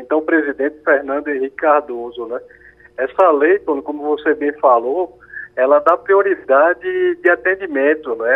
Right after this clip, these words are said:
às pessoas com deficiência física, aos idosos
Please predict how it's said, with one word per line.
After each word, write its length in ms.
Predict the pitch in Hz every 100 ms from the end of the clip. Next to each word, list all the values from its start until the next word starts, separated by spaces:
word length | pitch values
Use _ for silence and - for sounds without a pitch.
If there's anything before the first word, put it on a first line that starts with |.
| 143
às 100 | 151
pessoas 540 | - - - 143 160 165 -
com 280 | 151 139 120
deficiência 680 | 127 127 - - 135 - 143 -
física, 380 | 175 185 165 143
aos 160 | 135 135
idosos 640 | 143 127 147 156 143 147